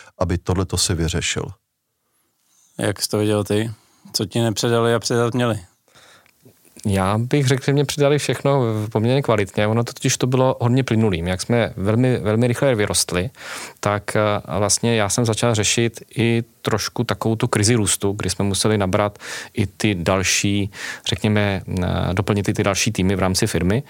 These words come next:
Speaker 3: protože Target to není tak jednoduchý onboardovat a tak jednoduchý nasadit, přece jenom je to práce s daty, ty data musí být přes-, přesná a čistá.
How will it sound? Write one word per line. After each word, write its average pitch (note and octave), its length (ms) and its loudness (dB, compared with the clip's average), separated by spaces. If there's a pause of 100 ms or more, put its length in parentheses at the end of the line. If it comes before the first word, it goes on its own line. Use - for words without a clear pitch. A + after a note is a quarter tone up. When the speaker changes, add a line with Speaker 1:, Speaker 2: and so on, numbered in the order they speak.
(380)
Speaker 3:
protože - 160 -2
Target F#2 320 0
to G#2+ 60 2
není G2 220 2
tak F#2 160 -2
jednoduchý F#2+ 380 -2
onboardovat G2+ 800 0
a F2 160 -2
tak F2+ 200 -4
jednoduchý F#2 340 0
nasadit, F#2 420 0
přece - 240 -4
jenom F#2 120 2
je F2 60 0
to F2 120 -2
práce F2 320 0
s E2+ 40 0
daty, E2 280 0
ty - 100 -6
data F2 200 -2
musí F2+ 220 0
být F#2 160 -2
přes-, - 260 -2
přesná G2+ 600 2
a E2+ 280 -2
čistá. F2+ 480 0